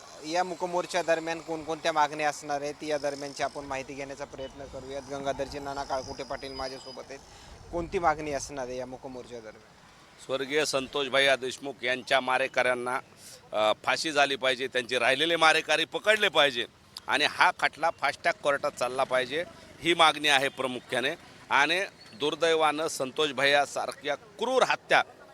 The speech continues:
Speaker 2: इथून पुढं बीड जिल्ह्यात तरी होऊ नयेत. माणुसकीला काळिमा फासणारी ही घटना घडलेली आहे. अत्यंत अमानुषपणे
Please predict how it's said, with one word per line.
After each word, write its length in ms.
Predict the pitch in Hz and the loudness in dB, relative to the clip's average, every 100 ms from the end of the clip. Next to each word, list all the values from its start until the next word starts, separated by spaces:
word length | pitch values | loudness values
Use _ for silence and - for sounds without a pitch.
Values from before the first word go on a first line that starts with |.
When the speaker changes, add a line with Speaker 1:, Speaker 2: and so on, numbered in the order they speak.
| - | -12
Speaker 2:
इथून 280 | 143 208 240 | -4 -2 -2
पुढं 240 | 196 196 | 0 -2
बीड 160 | 180 175 | 0 -2
जिल्ह्यात 280 | 160 170 170 - | 0 2 2 4
तरी 100 | 170 | 2
होऊ 280 | 147 151 147 | 4 2 2
नयेत. 180 | 131 - - | 0 0 0
माणुसकीला 720 | 123 151 156 - - 156 160 | 2 2 0 -6 -8 0 0
काळिमा 380 | - 143 143 151 | 2 -2 0 -4
फासणारी 520 | - 131 - 165 160 | 0 -2 0 0 0
ही 80 | 151 | 2
घटना 380 | 123 131 147 131 | 2 2 -2 0
घडलेली 400 | 131 127 139 151 | -2 -2 -2 0
आहे. 140 | 180 - - - - | -2 -6 -20 -18 -2
अत्यंत 520 | 131 - 190 202 185 | -2 0 -2 -2 4
अमानुषपणे 840 | 180 165 185 220 196 - 190 190 | 4 6 2 2 -4 0 2 2